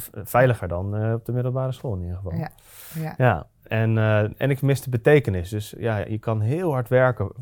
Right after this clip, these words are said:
Speaker 2: om meer geld te verdienen voor je, voor je werkgever of voor je klanten. Eh, bij, ik werkte bij een mediabureau en dat, dat werkte best goed. Ik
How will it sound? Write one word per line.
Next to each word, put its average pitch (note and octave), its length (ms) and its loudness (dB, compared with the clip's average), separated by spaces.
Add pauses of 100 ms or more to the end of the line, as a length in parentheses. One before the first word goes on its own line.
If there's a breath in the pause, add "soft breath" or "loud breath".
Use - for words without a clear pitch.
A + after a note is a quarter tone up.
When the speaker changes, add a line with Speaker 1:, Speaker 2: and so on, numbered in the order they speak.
Speaker 2:
om G#2+ 220 -2
meer A#2 220 2
geld A#2+ 260 0
te A2+ 80 -8
verdienen G#2 340 -4
voor F#2+ 160 -6
je, G#2 240 -2
voor - 180 -6
je G2 80 0
werkgever G#2+ 640 0
of - 140 -10
voor E2+ 180 -8
je F2+ 80 -6
klanten. G2+ 600 -2 (440 soft breath)
Eh, F2+ 140 -8
bij, F2+ 240 -8
ik C2+ 80 -14
werkte - 220 -8
bij F#2+ 100 -4
een F#2+ 80 -4
mediabureau G2 640 0
en D2 60 -8
dat, F#2+ 180 -6
dat G2+ 180 -6
werkte G#2+ 300 0
best A#2+ 200 2
goed. B2+ 220 -2
Ik A2 100 -8